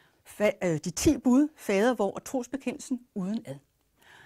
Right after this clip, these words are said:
Man havde den opfattelse, at det var kun det, man havde lært udenad, man rigtig havde taget til hjerte. Og det, jeg viser jer her,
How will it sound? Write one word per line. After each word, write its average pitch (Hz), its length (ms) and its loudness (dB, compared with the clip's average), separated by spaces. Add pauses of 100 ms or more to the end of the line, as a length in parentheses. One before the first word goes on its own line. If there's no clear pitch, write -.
(200)
Man 240 100 2
havde 285 200 4
den 330 180 0
opfattelse, 254 680 -2
at 220 100 -12
det 226 80 -4
var 226 60 -2
kun 294 260 0
det, 262 220 0
man 269 140 0
havde 220 200 -4
lært 233 260 -2
udenad, 233 480 -2
man 226 180 -10 (140)
rigtig - 420 -4
havde 208 180 -6
taget 190 280 -12
til 214 140 -8
hjerte. 143 340 -8 (1000)
Og 202 80 -8
det, 254 60 4
jeg 269 100 6
viser 254 240 4
jer 240 80 2
her, 233 200 2